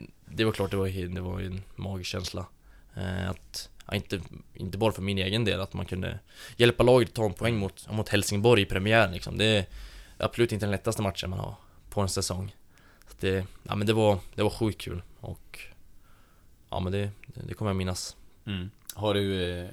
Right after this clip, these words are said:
Speaker 2: i hockey sparar man pucken. Kan man, vi, f-, får man spara bollen när man gör i fotboll?
Speaker 1: Ja, jag vet inte. Jag gjorde ju, tyvärr var inte det mitt första mål. Jag gjorde ju mitt första mål
Speaker 2: Ja, men det
Speaker 1: säsongen
Speaker 2: var så,
Speaker 1: innan.
Speaker 2: så
Speaker 1: Men
Speaker 2: var
Speaker 1: då
Speaker 2: det.
Speaker 1: fick jag ingen boll, kommer jag ihåg.
Speaker 2: Nej.
Speaker 1: Då fick jag bara ett lindat fot istället.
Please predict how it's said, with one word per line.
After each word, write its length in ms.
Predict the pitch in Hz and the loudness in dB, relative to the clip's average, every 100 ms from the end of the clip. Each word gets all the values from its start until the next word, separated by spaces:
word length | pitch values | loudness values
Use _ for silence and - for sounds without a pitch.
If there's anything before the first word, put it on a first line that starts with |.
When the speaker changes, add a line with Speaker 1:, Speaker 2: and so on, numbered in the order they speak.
| - 55 53 52 98 104 - | -14 -14 -14 -14 -16 -18 -16
Speaker 2:
i 120 | 104 | -8
hockey 280 | 110 107 - | -6 -4 -6
sparar 240 | 110 127 101 | 0 2 4
man 160 | 87 | 0
pucken. 480 | - 123 - 76 90 | -6 -10 -10 -14 -14
Kan 120 | 104 | -12
man, 240 | 104 98 98 | -10 -10 -10
vi, 160 | 107 - - | -12 -14 -20
f-, 140 | - - - | -18 -16 -14
får 140 | 98 | -8
man 120 | 92 | -8
spara 280 | - 95 104 | -4 -2 -2
bollen 460 | 107 87 85 82 80 | -2 -2 -4 -6 -8
när 80 | |
man 120 | 78 76 | -10 -10
gör 220 | 92 90 - - - - - - - - | -12 -14 -18 -20 -20 -20 -20 -20 -20 -18
i 60 | |
fotboll? 440 | - 90 - - - _ - - - - | -14 -12 -10 -12 -12 _ -20 -20 -20 -8
Speaker 1:
Ja, 160 | - | -2
jag 80 | 101 | 0
vet 120 | 123 | 0
inte. 280 | 151 - 90 98 - - | -2 -2 -4 -6 -16 -14
Jag 120 | 98 107 | -6 -4
gjorde 200 | 113 113 | -4 -4
ju, 180 | 110 104 - | -6 -8 -10
tyvärr 200 | 101 131 | -2 -2
var 80 | 113 | -2
inte 140 | 90 | -4
det 60 | 107 | -8
mitt 120 | 98 | -8
första 240 | 101 - 110 | -10 -10 -6
mål. 180 | 110 | -6
Jag 60 | 90 | -4
gjorde 120 | 98 | -4
ju 80 | 107 | -4
mitt 180 | 104 - | -6 -10
första 240 | 95 - | -14 -10
mål 320 | 107 104 92 98 _ - | -8 -6 -8 -12 _ -18
Speaker 2:
Ja, 160 | - 82 | -14 -16
men 80 | 85 | -10
det 60 | |
Speaker 1:
säsongen 280 | 110 110 104 | -6 -2 -2
Speaker 2:
var 60 | 104 | -2
så, 40 | |
Speaker 1:
innan. 360 | 110 113 90 92 | 0 -2 -4 -8
Speaker 2:
så 100 | - | -8
Speaker 1:
Men 80 | 101 | -6
Speaker 2:
var 40 | |
Speaker 1:
då 40 | |
Speaker 2:
det. 60 | 117 | -4
Speaker 1:
fick 160 | 120 104 | -4 -4
jag 60 | |
ingen 160 | 101 101 | -4 -2
boll, 160 | 98 | -4
kommer 180 | 98 92 | -4 -10
jag 60 | 90 | -12
ihåg. 180 | 90 - _ | -14 -16 _
Speaker 2:
Nej. 220 | 107 82 - _ | -8 -8 -10 _
Speaker 1:
Då 80 | - | -10
fick 140 | 104 101 | -6 -4
jag 100 | 92 | -4
bara 100 | 90 | -4
ett 80 | |
lindat 340 | 92 101 95 90 | -4 -6 -4 -6
fot 280 | 110 104 90 | -6 -6 -8
istället. 360 | - 95 90 | -8 -6 -8